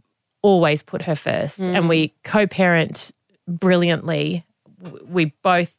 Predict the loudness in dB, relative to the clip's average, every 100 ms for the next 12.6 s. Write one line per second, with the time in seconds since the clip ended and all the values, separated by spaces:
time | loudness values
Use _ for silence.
0 | _ -4 0 0 0 -2 0 0 0 0
1 | 0 -4 -4 0 2 0 -2 -2 0 -2
2 | -6 -2 -2 -2 -8 -2 0 0 0 0
3 | 2 2 0 -4 -2 2 2 2 0 -4
4 | -8 _ _ _ _ _ _ _ -2 2
5 | 4 4 2 0 0 0 -2 -2 -2 -2
6 | -8 -8 -4 -2 0 2 2 2 2 2
7 | -2 -10 _ _ -2 -2 2 2 4 4
8 | 2 -4 -6 -2 0 0 0 0 0 2
9 | 2 2 0 -2 -2 -4 0 0 0 0
10 | 0 0 -6 -4 -2 0 0 0 2 0
11 | 0 0 2 0 0 -2 0 -4 _ _
12 | _ _ 0 2 0